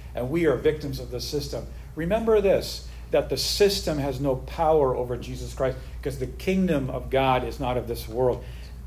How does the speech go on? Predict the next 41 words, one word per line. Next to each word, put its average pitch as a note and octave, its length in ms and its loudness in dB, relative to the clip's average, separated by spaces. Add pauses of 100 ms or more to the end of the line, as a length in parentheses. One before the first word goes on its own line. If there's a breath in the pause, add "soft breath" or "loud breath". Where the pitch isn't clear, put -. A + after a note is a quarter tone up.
(140)
The D3 120 2
system G3 580 6
did C#3+ 160 2
not D#3 220 2
have D3 240 0
Jesus. C3+ 300 -4
So - 220 -6
next F#3+ 300 0
time G3 360 0 (280 loud breath)
you E3 120 0
get E3+ 300 4
beat E3 180 4
up D#3+ 140 6
by D3 160 4
the C#3 100 2
system, C#3 360 -4
remember, C3+ 560 2 (380 loud breath)
I D3+ 140 0
am D3 180 0
not, B2+ 320 0 (440)
I D#3 140 4
am D#3 140 0
not B2 280 -2
possessed C3 440 2
by A2 160 0
this A#2 220 -4
system. A#2 480 -6 (260)
Amen? C3+ 380 -2 (800 loud breath)
Political E3+ 460 4
maneuvering. D3+ 580 6
This F#3+ 140 2
is G3 80 0
another E3+ 240 6
thing. C3+ 200 -2
John D#3 240 2
nineteen, D#3+ 340 0
verse C3 220 2
ten. C#3+ 340 2 (340 loud breath)
Here's A#3 280 4
the, G#3 80 6
here, F3+ 280 2